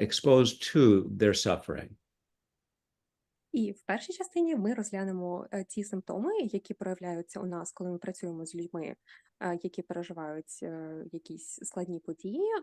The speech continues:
Speaker 2: і, е, через те, що ми зіштовхуємося зі стражданнями в своїй роботі.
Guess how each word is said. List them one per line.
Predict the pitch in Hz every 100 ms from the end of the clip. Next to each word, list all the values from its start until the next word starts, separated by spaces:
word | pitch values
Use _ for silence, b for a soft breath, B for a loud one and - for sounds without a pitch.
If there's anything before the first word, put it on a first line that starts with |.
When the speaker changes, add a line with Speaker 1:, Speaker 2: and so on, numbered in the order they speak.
| -
Speaker 2:
і, | 214 285 320 190
е, | 190 185 185 180 185 - - 214
через | - 175 175
те, | 226 311
що | -
ми | 185 175 220 226
зіштовхуємося | 214 185 180 185 214 - 202 196 - 175
зі | 196
стражданнями | - 175 165 151 - 185
в |
своїй | - - 190
роботі. | - - -